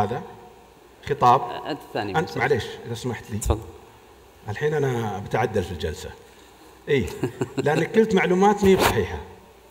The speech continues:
Speaker 1: أخوي يوسف، لا. لم يصلني، وأنا قلت للزملاء، لم يصلني خطاب من اللجنة إلا الأسبوع هذا. يطلب اللقاء. ونحن سوف نحدد اللقاء.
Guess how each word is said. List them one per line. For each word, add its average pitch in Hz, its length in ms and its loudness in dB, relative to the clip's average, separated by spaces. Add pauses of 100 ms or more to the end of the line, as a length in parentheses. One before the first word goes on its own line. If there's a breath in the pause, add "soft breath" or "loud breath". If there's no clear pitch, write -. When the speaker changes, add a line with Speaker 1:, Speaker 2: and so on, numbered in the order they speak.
(480)
Speaker 1:
أخوي 139 220 0
يوسف، 117 320 0
لا. 185 180 -2 (680)
لم 208 340 8
يصلني، 170 540 4
وأنا 156 300 2
قلت 208 280 6
للزملاء، 170 640 6 (300)
لم 214 360 6
يصلني 175 560 6 (420)
خطاب 156 420 4
من 147 180 0
اللجنة 185 600 2
إلا 156 100 -4
الأسبوع 156 540 0
هذا. 87 280 -4 (880)
يطلب 160 320 0
اللقاء. 120 380 -2 (1600)
ونحن 151 340 -2
سوف 135 200 -4
نحدد 123 400 -6
اللقاء. 110 340 -8